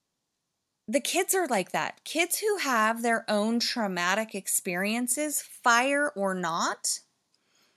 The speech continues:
they're doing the same thing. Their bodies are trying to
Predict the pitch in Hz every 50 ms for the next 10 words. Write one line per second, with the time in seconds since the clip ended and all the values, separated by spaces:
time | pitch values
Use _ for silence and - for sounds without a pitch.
0 | _ - - _ _ _ _ _ _ _ - 208 254 294 339 320 339 330 311 285
1 | 247 220 214 - - 233 233 240 233 220 - - 240 220 196 160 - - 170 -
2 | _ _ _ _ _ _ _ _ _ _ _ _ _ _ _ _ _ - 202 254
3 | 339 453 453 240 233 208 208 220 240 277 302 330 359 359 - - 208 208 202 -
4 | - 233 220 220 233 247 254 254 233 - - - 233 226 220 220 214 208 196 196
5 | 190 190 180 -